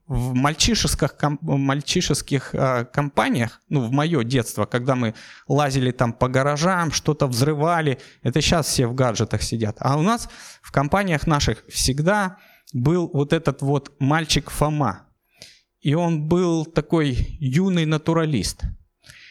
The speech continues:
И все время, когда кто-то кому-то разбивал голову в наших, а, мальчишеских драках, этот человек все время подходил и говорил: «Да я под волосы загляну, там какой череп?»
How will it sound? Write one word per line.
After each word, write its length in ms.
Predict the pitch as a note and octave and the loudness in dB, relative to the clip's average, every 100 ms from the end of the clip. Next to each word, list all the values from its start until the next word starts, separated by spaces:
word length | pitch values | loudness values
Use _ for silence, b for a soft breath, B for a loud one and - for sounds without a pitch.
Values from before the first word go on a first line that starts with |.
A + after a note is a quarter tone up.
| B - | B -2
И 100 | C#3 | 0
все 200 | - F#3+ | 2 2
время, 260 | A3+ E3+ | 2 0
когда 320 | D3 D3 E3+ | 0 0 0
кто-то 680 | E3 - F#3 F3+ D#3+ D3+ - - | -2 -2 -2 2 0 0 -2 -2
кому-то 420 | D3+ F3 E3 B2 | 0 0 0 0
разбивал 640 | B2 B2 C#3+ E3 D#3+ A#2 | 0 0 0 0 0 0
голову 640 | D3 G3+ E3 G#2+ G#2 - _ | 0 0 0 0 -2 -8 _
в 680 | A#2 G#2+ B2 C#3 B2+ A2+ A#2+ | -8 -2 0 0 0 -2 -6
наших, 520 | D3+ C#3+ C#3 B2 A2 - B B B | -2 0 0 0 -2 -8 B B B
а, 260 | C3+ A#2+ A2+ | -2 0 0
мальчишеских 840 | A2+ C3 D3 - D3+ C3+ C3+ A2+ | 0 0 2 2 2 0 0 0
драках, 680 | C3+ D3+ G3+ G#3+ A#2+ - - - - | 2 2 0 0 -4 -4 -12 -10 -4
этот 320 | D3 D#3+ - | 0 0 0
человек 340 | D#3+ D#3 F3+ | 0 2 0
все 160 | F3+ D3+ | 0 0
время 240 | D#3 C#3+ | 2 0
подходил 500 | B2 B2 C#3+ C#3+ D3+ | 0 0 0 2 0
и 60 | C3 | 2
говорил: 220 | C3+ A#2 B B B B B | 0 -2 B B B B B
«Да 320 | B A2 C3+ F#3 | B 0 2 2
я 160 | E3+ | 2
под 220 | - D3+ | 0 2
волосы 440 | E3+ G3 D#3+ - C3+ | 2 4 2 2 2
загляну, 640 | B2 C3 C#3 E3 D3 G#2+ | 2 2 2 2 2 0
там 260 | - C3 B2+ | 0 0 0
какой 360 | D#3 - F3+ | -2 2 0
череп?» 520 | - D3 A#2 G#2 - | 2 2 2 0 0